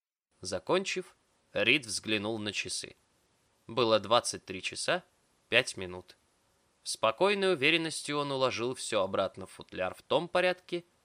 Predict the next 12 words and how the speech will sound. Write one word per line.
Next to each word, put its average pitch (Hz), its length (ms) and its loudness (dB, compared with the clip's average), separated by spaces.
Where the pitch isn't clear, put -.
как 185 180 0
они 160 160 2
там 117 220 2
лежали 104 340 0
до 98 140 0
этого, 104 400 -2
и 143 120 2
поднялся. 107 640 -2
Он 180 200 6
вымыл 110 320 0
шейкер 98 400 -2
Хойта, 180 440 -2